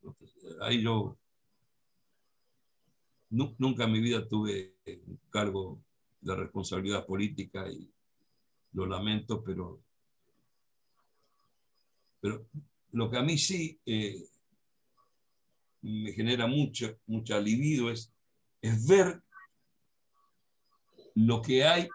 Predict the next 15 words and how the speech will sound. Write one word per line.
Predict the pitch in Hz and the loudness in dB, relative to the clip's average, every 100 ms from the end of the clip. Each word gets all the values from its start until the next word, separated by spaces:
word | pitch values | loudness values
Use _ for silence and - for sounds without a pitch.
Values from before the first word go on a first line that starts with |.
| - | -2
en | 113 | 0
el | 110 95 | 0 -2
país. | - 92 92 - - _ | -6 -6 -6 -12 -20 _
Y | 107 | 2
lo | 110 | 2
que | 127 | 4
yo | 143 | 4
quisiera | 143 180 160 | 4 2 0
es | |
que | 143 | 2
la | 127 | -2
gente | 113 147 143 143 - | 0 -2 -2 -6 -4
vaya | 113 127 170 143 147 - | 0 2 2 2 -4 0
y | 131 131 | 6 8
mire | 147 165 143 135 | 8 6 6 2